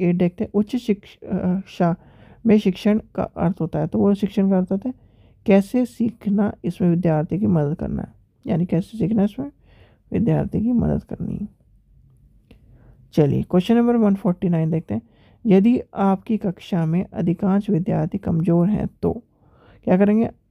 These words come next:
आपको बुद्धिमान विद्यार्थियों को थोड़ा अतिरिक्त मार्गदर्शन देते हुए अपने पढ़ाने की गति धीमी रखना।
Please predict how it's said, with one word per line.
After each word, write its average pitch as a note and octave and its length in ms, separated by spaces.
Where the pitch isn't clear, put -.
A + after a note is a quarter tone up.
आपको G3+ 600
बुद्धिमान E3+ 640
विद्यार्थियों D#3 680
को B3 220
थोड़ा E3+ 360
अतिरिक्त G#3 420
मार्गदर्शन E3+ 840
देते D#3+ 360
हुए G#3 340
अपने G3+ 320
पढ़ाने D#3 460
की F#3+ 140
गति F#3 360
धीमी D#3+ 320
रखना। - 420